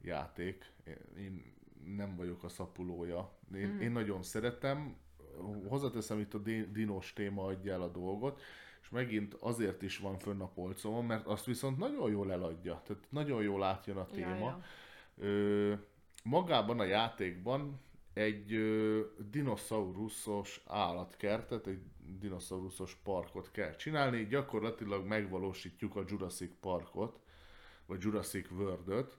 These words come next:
Speaker 1: Tehát a, a pontjainkat azt majd a látogatóink alapján kapjuk, akik a dínók, illetve az egyéb látványosságok, ö, miatt jönnek a parkunkba.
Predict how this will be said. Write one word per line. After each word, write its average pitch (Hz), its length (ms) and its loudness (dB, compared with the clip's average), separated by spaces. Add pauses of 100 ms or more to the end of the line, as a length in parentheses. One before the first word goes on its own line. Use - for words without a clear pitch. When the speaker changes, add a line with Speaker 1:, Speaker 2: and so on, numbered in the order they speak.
(920)
Speaker 1:
Tehát 104 320 4
a, 104 300 6 (1300)
a - 140 -8
pontjainkat 117 960 4
azt - 280 -2
majd 139 340 4
a 110 80 2
látogatóink 101 920 2
alapján 92 560 2
kapjuk, 143 480 0
akik 127 420 2
a 113 80 2
dínók, 135 600 2
illetve 117 380 0
az 110 120 0
egyéb 104 340 2
látványosságok, 98 1200 -2 (340)
ö, 98 100 0
miatt 101 460 0
jönnek 98 360 0
a 95 80 -4
parkunkba. 92 960 -2